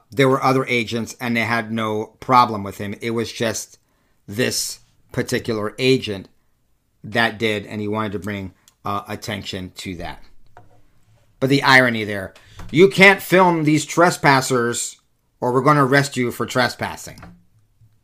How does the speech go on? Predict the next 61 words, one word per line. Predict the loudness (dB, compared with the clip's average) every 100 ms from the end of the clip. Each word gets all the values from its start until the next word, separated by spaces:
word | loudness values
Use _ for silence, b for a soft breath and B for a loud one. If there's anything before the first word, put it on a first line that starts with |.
| _ _ _ _ _ _ _ _ _ _ _ -20 _ _ _ _ _
Crazy | 0 0 0 -4
what | -4
we | -4 -4
have | -4 -6 -8
right | -8 -8 -8
now. | -10 -8 -8 -10 B B -2
Uh, | 0
this | 2 2
was | 2
his | 2 0
comment | 0 -2 -2 -8 -12 -20 -12
before | -4 -2
we | 0
move | -2
on | -4 -4
to |
the | -6
next | -6 -6 -6
one. | -6
I | -4
think | -4
it | -4
was | -6
a |
very | -6 -6
fair | -4 -2 -2
comment. | -2 -6 -6 -8 -10 b b
He | -8 -6
tweeted | 0 2 4
out, | 4 2 -2 _ _ _ _ _
"A | 0
corrupt | 2 4 6 6
Border | 8 6 8 6
Patrol | 2 2 2 4
agent | 2 0 0
threatened | 0 2
to | 2
arrest | 2 2
me |
because | -2 0 0 0
I | -2
was | -2 0
filming | 0 2
on | 0
the |
border | 0 0 2 2
road | 0 -2 0
by | -2
the |
Lukeville | 0 0 2 -2
port | 0 0
of | 0
entry. | -4 -6 -10 -10
He | -6
lied | 2 2 2
and | 0
said | -2
I | -4
couldn't | -4 -6
be | -4 -4
there. | -4 -10